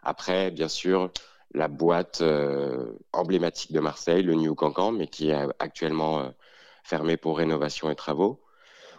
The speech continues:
Voilà, et puis des nombreux bars, euh, qui soient, soit estampillés L G B T, euh, ou, ou gay friendly, comme on dit, comme le bar des trois G, euh, situé rue Saint-Pierre, euh, l'endroit, le, l'annexe,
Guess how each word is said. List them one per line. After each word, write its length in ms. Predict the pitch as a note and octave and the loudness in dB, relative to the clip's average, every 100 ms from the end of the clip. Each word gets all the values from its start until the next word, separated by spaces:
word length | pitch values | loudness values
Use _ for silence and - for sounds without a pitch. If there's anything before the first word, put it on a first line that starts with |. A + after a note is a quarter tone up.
| - | -4
Voilà, 240 | C2 D#2 | 0 0
et 60 | D#2+ | -2
puis 160 | - | -4
des 140 | C#2+ D#2+ | 2 4
nombreux 340 | F2 E2+ E2+ | 4 4 4
bars, 520 | D#2+ F2+ A#2+ - - _ - | 4 2 0 -4 -16 _ -8
euh, 120 | D2+ | -6
qui 140 | - | -6
soient, 460 | - E2 D#2+ D#2+ D2 | -4 0 0 0 -2
soit 440 | C#2 - E2 D#2+ | -4 -2 -2 -2
estampillés 480 | D2+ - D2 - D#2+ | -4 -4 -6 -2 0
L 120 | D#2 | 0
G 140 | C2+ D2 | 0 -4
B 180 | C#2+ - | -4 -2
T, 440 | E2 F2+ G2+ G#2 - - - - - | -2 -2 -2 -6 -16 -20 -20 -20 -4
euh, 280 | D2+ D2+ C#2 | -2 0 0
ou, 340 | B1+ D#2+ D#2 | 0 2 2
ou 380 | D2 C2+ C#2 C2+ | 2 0 -6 -10
gay 140 | D2+ E2 | -2 -2
friendly, 500 | - E2 D#2 D#2+ - | 0 -4 -2 -4 -4
comme 200 | - D#2 | -2 -2
on 60 | |
dit, 200 | D#2 G#2+ - - - - _ | -2 -4 -8 -20 -20 -20 _
comme 220 | - D2+ D2 | -2 0 2
le 80 | |
bar 180 | C#2+ D2 | 0 -2
des 140 | C#2+ C#2 | -4 -8
trois 240 | - E2 | -2 -2
G, 520 | D#2+ G#2 B2 B2 G2+ C#2+ | 2 2 0 -2 -8 -10
euh, 80 | A#1+ | -10
situé 540 | - - - D2 C#2 | -10 -10 -4 -2 0
rue 160 | B1+ C2 | -2 -6
Saint-Pierre, 720 | C2 B1 - C#2+ D2+ F2 E2 | -8 -8 -4 -2 0 -2 -4
euh, 240 | D2 C2+ B1+ C2 _ _ _ _ - | -4 -6 -8 -14 _ _ _ _ -4
l'endroit, 720 | C#2 D2 C#2+ C2+ C2+ C#2+ D#2+ | -2 0 0 0 2 2 0
le, 120 | D2 | -2
l'annexe, 880 | C#2 C#2+ C#2 C#2 - - - - | -2 -2 0 -2 -2 -6 -6 -10